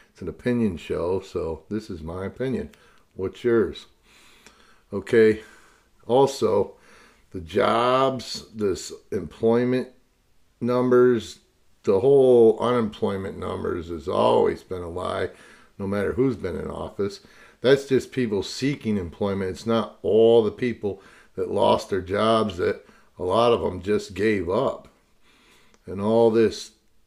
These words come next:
Bidenomics crap that he's praising himself,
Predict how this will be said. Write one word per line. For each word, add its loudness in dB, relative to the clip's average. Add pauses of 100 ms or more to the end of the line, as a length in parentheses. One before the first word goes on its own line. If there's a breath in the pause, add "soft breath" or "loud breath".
(320)
Bidenomics 0
crap -2
that -6
he's -6
praising -4
himself, -2